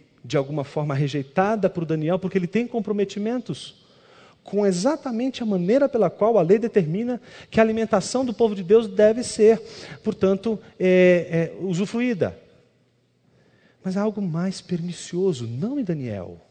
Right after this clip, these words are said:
mas em Nabucodonosor. Imagine um povo que foi deportado, um povo que viu seu templo ser destruído, mas que agora não está vivendo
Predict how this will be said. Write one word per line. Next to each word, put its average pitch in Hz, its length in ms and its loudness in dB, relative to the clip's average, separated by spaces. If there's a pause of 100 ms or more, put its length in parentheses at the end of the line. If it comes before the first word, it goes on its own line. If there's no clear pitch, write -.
(840)
mas 101 160 -12
em 110 40 -10
Nabucodonosor. 143 840 -8 (2000)
Imagine 160 280 -6
um 151 80 -6
povo 160 380 -4
que - 100 -18
foi 139 160 -8
deportado, 123 800 -6 (2000)
um 147 120 -8
povo 165 260 -4
que 165 100 -12
viu 156 120 -6
seu - 160 -8
templo 160 340 -8
ser 156 140 -8
destruído, 143 760 -8 (2500)
mas 156 180 -6
que - 140 -6
agora 143 460 -4
não 156 80 -6
está 190 260 -6
vivendo 123 800 -6